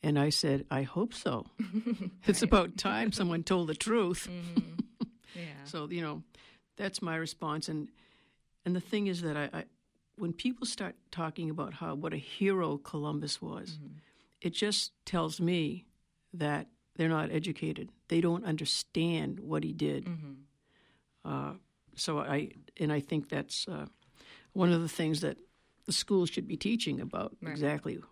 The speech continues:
Speaker 1: what happened, what he did.
Speaker 2: Mm-hmm.
Speaker 1: So that he's really not a hero.
Speaker 2: Right.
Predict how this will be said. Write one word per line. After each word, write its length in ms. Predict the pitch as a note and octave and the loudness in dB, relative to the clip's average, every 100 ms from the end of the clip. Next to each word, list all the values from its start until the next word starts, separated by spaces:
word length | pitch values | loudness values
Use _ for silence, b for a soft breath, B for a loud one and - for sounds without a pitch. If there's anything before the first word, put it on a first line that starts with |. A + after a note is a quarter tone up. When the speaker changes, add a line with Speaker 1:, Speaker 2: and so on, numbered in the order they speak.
| _ - | _ -6
Speaker 1:
what 160 | C#3+ - | -6 -2
happened, 460 | C#3 C#3 - C3 | -2 -2 -2 -4
what 180 | - - | -2 -4
he 180 | C3+ - | -4 -6
did. 240 | F3 - - | -4 -6 -6
Speaker 2:
Mm-hmm. 420 | E3+ D#3 D3 D3 b b b b b _ _ - | -8 -8 -10 -14 b b b b b _ _ -14
Speaker 1:
So 220 | - E3+ | -6 -4
that 140 | - | -2
he's 360 | D3+ E3 C#3+ - - _ | 0 0 0 -4 -8 _
really 280 | F3+ F#3+ F3 | 6 10 10
not 200 | D#3 C#3 | 8 4
a 40 | |
hero. 480 | C3 C#3+ C3 A#2 C#3 - | 2 2 2 0 -6 -12
Speaker 2:
Right. 300 | - - - | -16 -14 -16